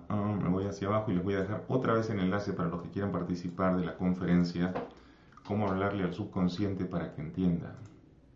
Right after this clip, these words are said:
Así que ahí está.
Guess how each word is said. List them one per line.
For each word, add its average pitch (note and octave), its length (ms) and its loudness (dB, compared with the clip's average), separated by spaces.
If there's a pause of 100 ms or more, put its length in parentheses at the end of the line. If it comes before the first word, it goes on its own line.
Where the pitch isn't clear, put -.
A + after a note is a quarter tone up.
(1200)
Así E2+ 340 -6
que F2+ 340 2
ahí D#2+ 220 -2
está. F2 320 -2